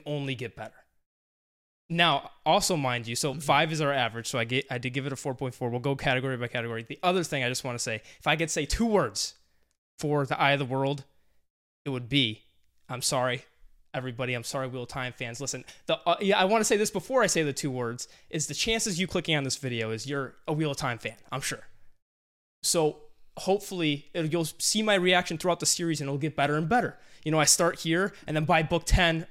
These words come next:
Speaker 1: I'm going, "Oh, I heard that's the slog." May-, okay, by book fourteen, I'll be like, "Wow," I'll go crazy. <laughs> But as of right now, the two words I'd use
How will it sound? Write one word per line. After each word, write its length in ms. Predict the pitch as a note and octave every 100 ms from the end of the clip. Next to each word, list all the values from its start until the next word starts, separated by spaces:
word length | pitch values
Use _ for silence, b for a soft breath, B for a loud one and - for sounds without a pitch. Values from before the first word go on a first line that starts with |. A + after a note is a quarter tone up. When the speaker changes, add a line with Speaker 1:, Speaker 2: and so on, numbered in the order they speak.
| -
Speaker 1:
I'm 120 | D3+
going, 320 | D3+ D3 D3 -
"Oh, 120 | C#3
I 60 | B2
heard 200 | C3 A#2+
that's 160 | B2
the 80 | B2+
slog." 260 | - A#2+ A2+
May-, 180 | D3+ D3
okay, 160 | F3+ F3
by 160 | D#3+
book 160 | D#3+ F3
fourteen, 480 | - F#3+ F#3 A#3+ G3
I'll 80 | E3+
be 100 | F3+
like, 220 | F3 - B B
"Wow," 720 | D#4+ G#4 G4 G4+ F4+ G#4+ G4+
I'll 140 | - A3
go 140 | B3+
crazy. 580 | A3 E4 D4 D4 C#4+ C4+ - -
<laughs> 140 | -
But 100 | G#3
as 200 | G#3 G#3
of 100 | G#3
right 160 | F#3+ G#3+
now, 340 | F#3 E3+ E3 - -
the 80 | D#3
two 120 | -
words 220 | F3 D#3+ D#3+
I'd 140 | C#3
use 380 | C3 B2+ A#2+ -